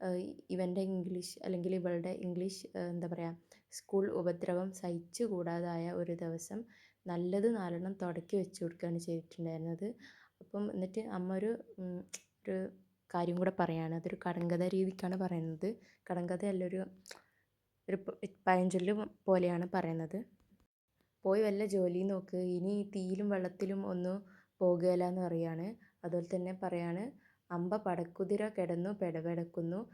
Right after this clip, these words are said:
അപ്പോഴാ ഞൊണ്ടിക്കുതിരാന്ന്." അപ്പോൾ അതൊരു പഴഞ്ചൊല്ലാണ്. ആ പഴഞ്ചൊല്ലിൻ്റെ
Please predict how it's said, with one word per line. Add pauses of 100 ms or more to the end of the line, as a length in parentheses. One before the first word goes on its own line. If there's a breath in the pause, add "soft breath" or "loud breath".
(180 loud breath)
അപ്പോഴാ
ഞൊണ്ടിക്കുതിരാന്ന്." (680 soft breath)
അപ്പോൾ
അതൊരു
പഴഞ്ചൊല്ലാണ്.
ആ
പഴഞ്ചൊല്ലിൻ്റെ